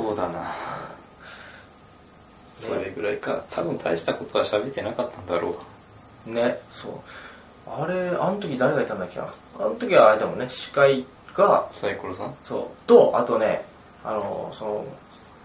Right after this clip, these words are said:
Speaker 2: パーソナリティの見習いとしてね、
Speaker 1: うん。
Speaker 2: センチメンタルがいた。
Speaker 1: うん、いた。それは覚えてる。
Speaker 2: そう。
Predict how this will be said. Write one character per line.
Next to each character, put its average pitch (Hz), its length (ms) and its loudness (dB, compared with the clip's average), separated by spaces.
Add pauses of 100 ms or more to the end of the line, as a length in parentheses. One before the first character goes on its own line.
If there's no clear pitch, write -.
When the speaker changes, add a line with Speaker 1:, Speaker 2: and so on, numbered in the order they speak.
(120)
Speaker 2:
パ 175 140 0
ー 175 40 2
ソ 185 100 -2
ナ 185 100 8
リ 175 100 0
テ - 120 -6
ィ 139 100 0
の 110 80 -2
見 107 160 -6
習 165 260 2
い 165 40 0
と 165 100 -2
し 156 80 -6
て 156 80 -4
ね、 139 280 -2
Speaker 1:
う 113 40 -4
ん。 90 280 -4
Speaker 2:
セ - 140 -6
ン 208 80 -4
チ 208 80 -4
メ 220 120 2
ン 202 60 0
タ - 80 4
ル 110 80 4
が 113 60 2
い 101 40 2
た。 98 100 0
Speaker 1:
う - 20 -2
ん、 101 40 -2
い 104 40 -2
た。 107 380 6
そ - 120 -2
れ 113 60 4
は 110 100 10
覚 107 160 8
え 101 40 6
て 87 100 2
る。 85 120 6
Speaker 2:
そ - 60 -4
う。 - 40 -10